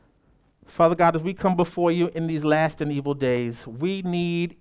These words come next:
a daily word from you. We need to know that you are with us and be encouraged,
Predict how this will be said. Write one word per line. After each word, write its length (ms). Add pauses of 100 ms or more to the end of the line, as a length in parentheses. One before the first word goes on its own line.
a 300
daily 640
word 520
from 320
you. 380 (1700)
We 100
need 200
to 80
know 240
that 240
you 200
are 220
with 360
us 460 (540)
and 140
be 140
encouraged, 720